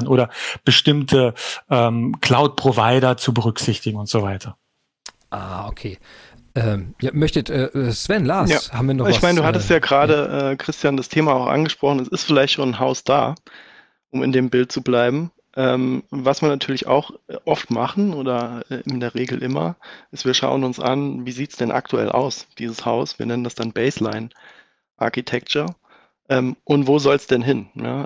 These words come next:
Speaker 3: äh, wie ist also dieser Future State oder die, die Zielarchitektur,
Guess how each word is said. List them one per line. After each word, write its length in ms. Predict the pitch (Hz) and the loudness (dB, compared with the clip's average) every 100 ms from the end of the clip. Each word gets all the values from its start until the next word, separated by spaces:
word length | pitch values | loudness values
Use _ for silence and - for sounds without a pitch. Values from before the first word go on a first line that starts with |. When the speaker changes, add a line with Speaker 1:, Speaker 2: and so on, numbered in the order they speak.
| - | -4
Speaker 3:
äh, 380 | 123 123 120 | -4 -2 -4
wie 220 | 120 127 135 | -6 -6 -6
ist 220 | 127 - | -6 -2
also 160 | 127 120 | -2 -2
dieser 360 | 120 117 117 | -4 -4 -4
Future 400 | - 135 135 127 | -4 -6 -2 -2
State 380 | - 131 131 - | -2 0 0 2
oder 160 | 120 110 | -2 -4
die, 260 | 117 113 | -6 -10
die 120 | 117 | -12
Zielarchitektur, 1040 | - - - - - - - - - 123 139 | -10 -2 0 2 -2 -6 -10 -16 -8 -6 -6